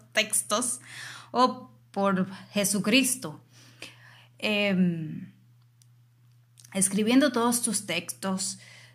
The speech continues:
todas esas fotos maravillosas, no sea real. Yo no digo que no sea real. Yo lo que digo es que también seamos capaces de mostrar la otra parte,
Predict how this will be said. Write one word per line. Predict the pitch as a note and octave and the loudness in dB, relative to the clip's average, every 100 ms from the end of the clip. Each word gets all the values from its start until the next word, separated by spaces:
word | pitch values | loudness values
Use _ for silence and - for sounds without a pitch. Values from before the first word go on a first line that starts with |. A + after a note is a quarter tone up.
| _ | _
todas | - F#3 G3 G3+ G3+ - - - - - | -6 -2 2 2 2 2 2 0 -2 -10
esas | - G3 G3 G3 G3 G3 F#3+ | -6 -4 -2 -2 -2 -2 -2
fotos | G3 G3 G3 G3 - | -2 -4 -4 -4 -4
maravillosas, | G3+ F#3+ F#3 F3+ F3+ F3 G3 F#3+ F3+ F3 - - - - - - - _ _ | 0 2 2 0 0 -2 -2 -2 -2 -4 -6 -10 -18 -20 -20 -20 -20 _ _
no | - G3+ C4 - | 0 4 4 4
sea | - A#3+ C4 | 2 2 2
real. | A#3+ D#3+ E3+ G3+ D#3 - - - | 2 2 4 4 0 -10 -20 -20
Yo | - - | -18 -8
no | E3 F#3+ | -2 -2
digo | E3+ E3 E3 | -2 -4 -4
que | D#3+ | -6
no | D#3 | -4
sea | - D#3+ D#3 | -4 -6 -8
real. | C#3+ - - - - _ _ _ _ | -8 -8 -10 -14 -20 _ _ _ _
Yo | E3 E3 E3 | -10 -8 -8
lo | F3 | -6
que | G#3 | -4
digo | G3 F#3+ | -2 -2
es | F#3 - | -4 -4
que | F#3 F3+ F3+ - - _ - | -2 -2 -4 -8 -18 _ -8
también | F3+ F#3+ F#3+ A3 A#3 - | -2 0 0 0 -2 -4
seamos | - G3 F#3+ G#3 G3+ | -4 0 0 0 -2
capaces | - G3+ F#3+ G3+ G#3 G3 - F3 | -2 -2 -2 -2 -4 -4 -8 -8
de | E3+ F#3 F3+ F3+ F3+ F3+ - _ | -4 -2 0 -2 -4 -8 -18 _
mostrar | F#3+ G3 G3 F#3+ - G#3 G#3 G#3+ | 2 2 2 -2 -4 0 2 2
la | G3+ F#3 | 0 0
otra | F3+ E3+ | -2 -2
parte, | E3+ E3 - E3 | -2 -4 -6 -18